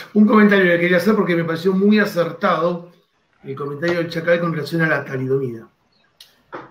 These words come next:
que dejó mucha enseñanza en términos de medicina y, y de los riesgos que implica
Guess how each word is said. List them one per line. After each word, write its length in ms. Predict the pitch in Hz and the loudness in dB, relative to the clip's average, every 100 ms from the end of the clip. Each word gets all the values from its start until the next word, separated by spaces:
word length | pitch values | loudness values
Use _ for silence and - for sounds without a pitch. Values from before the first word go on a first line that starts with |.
| _ | _
que 260 | - 147 165 | -6 -4 -2
dejó 320 | 160 170 190 | 0 4 8
mucha 380 | 185 202 208 196 | 10 8 8 4
enseñanza 680 | 175 170 170 180 147 131 131 | 2 2 2 2 2 -4 -8
en 100 | 123 | -10
términos 440 | 131 131 131 123 | -10 -8 -10 -10
de 300 | 123 127 - | -10 -12 -12
medicina 920 | 131 127 131 143 143 143 160 165 - - _ - _ - | -12 -12 -12 -14 -14 -6 -4 -4 -8 -18 _ -20 _ -14
y, 360 | 147 147 - | -12 -8 0
y 60 | 156 | 2
de 60 | |
los 200 | 156 156 | 4 2
riesgos 840 | 139 180 196 180 156 170 143 - - _ | 4 6 8 6 4 4 2 -4 -16 _
que 120 | 151 | -12
implica 1000 | 147 - 147 135 170 175 180 185 196 - | -10 -8 -10 -8 -8 -2 2 2 0 -4